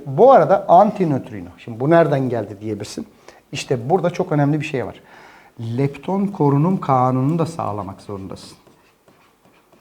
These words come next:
Buradan geliyor bu arkadaş. Yani reaksiyona giren lepton sayısı ile çıkan lepton sayısı. Bak şimdi burada bir lepton var mı? Yok, sıfır. Bu bir lepton mu? Hayır. Fakat elektron bir le-, leptondur. O zaman buraya bir bir yazabilirim.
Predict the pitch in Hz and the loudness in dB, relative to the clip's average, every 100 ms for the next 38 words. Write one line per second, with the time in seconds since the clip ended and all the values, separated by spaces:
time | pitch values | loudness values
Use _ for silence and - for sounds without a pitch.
0 | 135 175 208 165 127 107 101 101 101 98 | -4 2 4 4 0 -4 -10 -12 -12 -14
1 | - - - - - _ - _ _ _ | -16 -18 -20 -20 -20 _ -20 _ _ _
2 | _ _ - 170 208 190 151 - - - | _ _ 0 2 4 4 2 -2 -12 -14
3 | - 139 202 208 - 233 214 160 180 202 | -2 2 4 2 2 2 2 4 6 6
4 | 208 185 180 180 226 - 151 - 127 - | 6 4 2 0 -2 -2 -4 -4 -8 -8
5 | 185 214 208 180 180 151 113 101 113 - | 0 2 4 2 2 0 -2 -4 -6 -6
6 | 123 151 220 202 190 190 190 202 214 151 | -4 0 2 4 4 2 0 -2 0 0
7 | 139 160 - - - 143 - - - _ | 0 -4 -6 -12 -10 -10 -12 -20 -20 _
8 | _ _ _ _ - 160 160 151 151 131 | _ _ _ _ -6 -2 0 0 -2 -8
9 | 113 113 117 95 - _ _ _ - 180 | -8 -8 -8 -10 -18 _ _ _ -8 -4
10 | 190 190 175 202 - 160 160 139 123 - | -4 -2 -2 -2 -4 -2 0 -2 -6 -12
11 | - 127 120 - 117 - - 123 139 147 | -12 -10 -8 -10 -12 -14 -10 -6 -2 -2
12 | 139 156 170 135 175 180 156 127 117 117 | 0 2 2 4 4 6 4 2 -4 -6
13 | 120 | -8